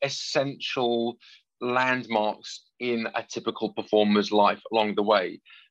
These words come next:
from the auditioning to the exhausting dance routines, to the understudying, to the onstage kisses with the co-stars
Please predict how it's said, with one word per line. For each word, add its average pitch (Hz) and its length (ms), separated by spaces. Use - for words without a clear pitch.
from 113 300
the 104 520
auditioning 107 1000
to 113 160
the 98 560
exhausting 101 840
dance 156 380
routines, 123 800
to 107 160
the 98 340
understudying, 123 1120
to 110 100
the 104 320
onstage 113 680
kisses 156 500
with 120 200
the 104 80
co-stars 120 680